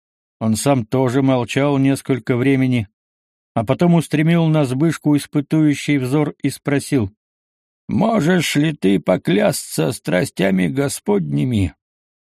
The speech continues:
что не видел плаща и креста?» «Нет», — отвечал Збышка. «Если бы я не видел креста, то подумал бы, что это наш рыцарь,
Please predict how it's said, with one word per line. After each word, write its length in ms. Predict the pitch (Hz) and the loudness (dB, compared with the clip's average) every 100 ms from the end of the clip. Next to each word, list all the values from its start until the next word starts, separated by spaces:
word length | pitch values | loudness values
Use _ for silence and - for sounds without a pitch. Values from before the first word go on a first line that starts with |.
| _ _ - | _ _ -18
что 280 | - 180 196 | -6 0 2
не 200 | 175 151 | 2 2
видел 440 | 214 147 170 156 | 0 0 -2 -2
плаща 580 | - 165 - - 180 180 | -2 -2 -2 -4 -2 0
и 120 | 175 | -2
креста?» 720 | - 156 147 - - 107 - _ _ _ _ _ _ _ _ _ - | -2 -4 -4 -4 -2 -2 -4 _ _ _ _ _ _ _ _ _ 0
«Нет», — 380 | 196 208 107 - _ _ | 4 4 0 -12 _ _
отвечал 480 | - 117 113 - 110 | -10 -6 -6 -4 -4
Збышка. 500 | 104 104 - - - _ _ _ _ _ _ - | -2 -2 -4 -8 -12 _ _ _ _ _ _ -4
«Если 380 | 160 214 - 196 | 0 0 0 0
бы 140 | 175 | 2
я 120 | 185 | 4
не 120 | 175 | 4
видел 280 | 180 175 175 | 2 2 0
креста, 580 | - 170 160 - 226 113 _ _ _ _ _ _ _ _ _ _ - | 0 -2 -2 0 0 0 _ _ _ _ _ _ _ _ _ _ 0
то 200 | 185 208 | 2 2
подумал 680 | 208 190 151 208 202 202 180 | 0 0 2 4 4 4 2
бы, 240 | 196 175 _ - | 2 0 _ -16
что 240 | - 165 | -6 -2
это 200 | 190 196 | 0 2
наш 420 | 185 220 202 - - - | 2 4 2 -2 -12 -4
рыцарь, 500 | 208 233 - - 110 | 0 0 -2 -6 -6